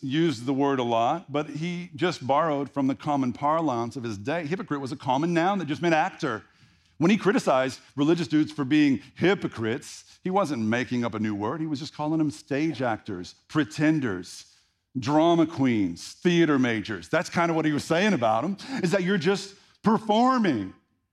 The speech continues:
You're putting on a show. It's not really who you are. You're hypocrites. Like, that's what he's saying. And, uh, and, and it's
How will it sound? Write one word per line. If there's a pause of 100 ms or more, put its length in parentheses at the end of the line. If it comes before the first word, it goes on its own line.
(540)
You're
putting
on
a
show. (560)
It's
not
really
who
you
are. (580)
You're
hypocrites.
Like,
that's
what
he's
saying. (1120)
And,
uh, (240)
and,
and
it's